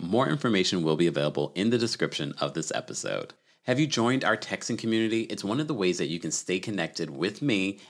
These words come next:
and with T when we go live on YouTube or anytime something is coming up. Be sure to join our texting community at text kempire dot com.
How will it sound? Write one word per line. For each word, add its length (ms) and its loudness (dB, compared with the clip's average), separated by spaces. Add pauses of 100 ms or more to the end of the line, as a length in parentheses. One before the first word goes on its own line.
(140)
and 400 2
with 300 -2
T 420 2
when 240 -4
we 80 -4
go 140 -2
live 480 2
on 160 -4
YouTube 580 0 (220)
or 320 0 (160)
anytime 500 2
something 300 -6
is 160 -6
coming 340 -6
up. 320 -4 (320)
Be 160 4
sure 180 2
to 80 4
join 240 0
our 80 4
texting 360 -4
community 460 -4
at 220 -8
text 480 -4
kempire 680 -2
dot 280 -4
com. 440 -6